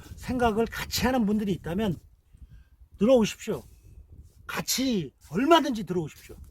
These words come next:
얼마든지 가입해도 뭐 환영합니다. 그 대신 그 지-, 전업 양봉은 이제 가입을 받지 않고요. 그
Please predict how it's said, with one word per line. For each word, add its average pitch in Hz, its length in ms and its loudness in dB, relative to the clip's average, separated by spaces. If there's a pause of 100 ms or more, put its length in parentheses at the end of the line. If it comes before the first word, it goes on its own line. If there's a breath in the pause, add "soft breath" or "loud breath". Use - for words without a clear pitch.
얼마든지 196 540 -4
가입해도 175 960 -4 (400)
뭐 139 280 -4
환영합니다. 214 600 -2 (720 loud breath)
그 185 200 2
대신 240 540 0 (540)
그 156 380 -4
지-, 151 280 -6 (320)
전업 220 420 2
양봉은 185 640 0
이제 139 380 -4 (100)
가입을 175 340 -4
받지 135 280 -8
않고요. 127 440 -6 (640 loud breath)
그 147 120 -4